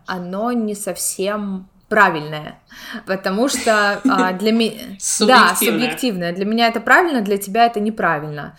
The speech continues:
Speaker 1: А, я делаю выбор по ощущениям, стараюсь это делать. Я стараюсь отключать мозг и через чувствование принимать решения. У меня это не всегда получается,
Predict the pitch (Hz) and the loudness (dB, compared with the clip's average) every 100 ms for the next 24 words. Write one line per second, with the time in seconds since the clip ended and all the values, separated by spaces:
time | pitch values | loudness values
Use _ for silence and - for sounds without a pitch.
0 | - - - 180 180 180 180 175 180 190 | -20 -20 -12 -10 -8 -10 -10 -10 -12 -16
1 | _ _ _ _ - 185 202 220 262 220 | _ _ _ _ -14 -6 0 4 4 2
2 | 196 247 254 233 196 233 220 214 202 196 | 0 2 4 2 0 -2 -4 -4 -2 -2
3 | - 208 - 170 151 151 151 - - 214 | -4 -6 -4 -6 -6 -10 -14 -14 -2 0
4 | 208 175 165 - 156 156 156 147 147 - | 2 0 -2 -8 -8 -10 -10 -12 -14 -16
5 | - _ - - 196 180 190 208 208 190 | -20 _ -20 -20 -18 -8 -4 -4 -4 0
6 | 196 202 202 190 - 214 208 214 175 - | 2 2 0 -6 -6 -8 -6 -2 -2 -2
7 | 196 208 349 - - - _ - 202 202 | -4 -2 -2 -2 -6 -20 _ -12 -10 -8
8 | 196 196 196 196 185 - - 226 214 - | -8 -6 -4 -4 -6 -8 -4 -2 -2 -4
9 | 262 359 - 220 196 180 175 175 175 180 | -4 -4 -4 -6 -6 -6 -8 -8 -8 -6
10 | 208 202 190 - 156 143 147 151 - - | -6 -6 -10 -8 -8 -8 -12 -14 -18 -20
11 | - - - - 208 220 226 294 339 277 | -20 -20 -20 -6 0 2 2 2 2 0
12 | 285 277 277 - 262 254 262 - 180 180 | -2 -4 -2 -2 0 4 4 4 -2 -6
13 | - 175 165 156 - - | -6 -6 -6 -8 -10 -14